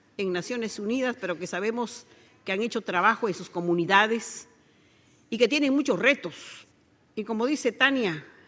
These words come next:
y que vamos a tomar pa-, eh, sus palabras en forma prestada, eh, los jóvenes de hoy son realmente los jóvenes que le dan la continuidad histórica, política,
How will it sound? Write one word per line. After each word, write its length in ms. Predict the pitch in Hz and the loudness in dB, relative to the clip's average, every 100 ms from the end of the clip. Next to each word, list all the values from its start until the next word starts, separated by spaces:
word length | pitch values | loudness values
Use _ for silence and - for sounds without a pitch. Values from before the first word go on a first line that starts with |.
| - _ _ | -20 _ _
y 100 | 202 | -10
que 140 | 180 | -6
vamos 260 | 180 208 214 | -4 -4 -6
a 60 | 202 | -8
tomar 420 | 170 185 196 190 | -4 -2 -2 -4
pa-, 140 | - | -8
eh, 400 | - 175 165 156 | -2 0 0 0
sus 200 | 151 170 | -4 -8
palabras 500 | - 160 170 190 170 147 | -6 -4 -2 -4 -8 -8
en 200 | 143 139 | -10 -10
forma 300 | 170 165 160 | -10 -8 -8
prestada, 600 | 151 - 185 151 139 139 - _ _ _ _ _ _ _ - _ _ | -10 0 4 4 2 -14 -20 _ _ _ _ _ _ _ -20 _ _
eh, 800 | 175 170 165 160 156 156 - - | -2 0 0 0 0 -2 -4 -6
los 220 | 202 208 | -2 -2
jóvenes 460 | - 359 254 175 160 | -2 -2 0 0 0
de 100 | 170 | 2
hoy 380 | 175 196 175 160 - - _ _ _ _ _ _ _ _ _ _ _ | 4 4 0 -6 -14 -20 _ _ _ _ _ _ _ _ _ _ _
son 320 | - 269 285 | -4 -2 0
realmente 1080 | 202 190 196 262 269 226 233 226 - - _ - | 0 0 2 2 0 2 0 0 -8 -20 _ -14
los 140 | 208 220 | -12 -8
jóvenes 500 | 349 370 311 247 - | -6 -4 -4 -4 -8
que 460 | - 202 185 - | -6 -4 -4 -8
le 160 | - 202 | -6 -2
dan 160 | 277 415 | 0 0
la 140 | 302 | -2
continuidad 840 | - 196 170 190 180 175 170 262 392 349 - 185 - - | 0 -2 -2 -2 0 0 0 0 0 -4 -12 -18 -14 -8
histórica, 960 | 190 - - 302 403 311 - 226 190 | -8 -8 -4 -4 -2 -4 -2 -2 -2
política, 1000 | 196 196 285 - 277 214 - 175 156 143 | -4 -2 -2 -4 -12 -10 -2 -2 -2 -8